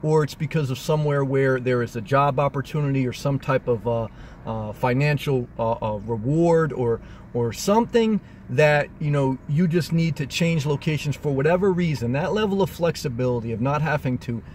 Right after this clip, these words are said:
sell a house, not having to break a lease, that is the number one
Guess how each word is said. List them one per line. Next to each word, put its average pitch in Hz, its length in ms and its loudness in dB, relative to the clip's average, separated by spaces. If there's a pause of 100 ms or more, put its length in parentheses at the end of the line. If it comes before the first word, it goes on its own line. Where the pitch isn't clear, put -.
(120)
sell 156 340 2
a 143 40 2
house, 123 400 0
not 147 160 0
having 143 280 0
to - 120 -8
break 127 360 -2
a 151 60 -2
lease, 127 480 -4 (380)
that 156 300 6
is 220 140 4
the 151 120 4
number 160 460 4
one 160 540 2